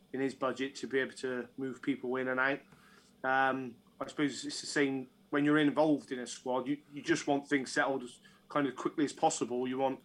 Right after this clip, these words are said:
you know, a good squad that you can all start playing together and get to know each other's games, especially under a new manager, um,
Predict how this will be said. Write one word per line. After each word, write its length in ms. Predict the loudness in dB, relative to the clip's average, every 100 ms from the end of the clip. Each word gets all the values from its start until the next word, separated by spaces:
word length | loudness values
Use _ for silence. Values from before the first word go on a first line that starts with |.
| _ _ -8
you 60 | -2
know, 140 | -2
a 40 | 0
good 240 | 2 0
squad 340 | 0 0 0
that 100 | 0
you 60 | -6
can 140 | -4
all 180 | -2 -2 -6 _ -8
start 280 | -2 -2
playing 220 | 2 0 0
together 320 | -2 0 -2
and 80 | -4
get 160 | -6
to 100 | -6
know 80 | -4
each 200 | -4 0
other's 220 | 0 0 0
games, 380 | 0 0 -2 -8
especially 360 | -6 -6 -4
under 160 | -2 -2
a 40 |
new 120 | -2
manager, 600 | 0 2 0 0 0 0 -4 -20 _ _ _ -2
um, 540 | 2 2 2 -2 -10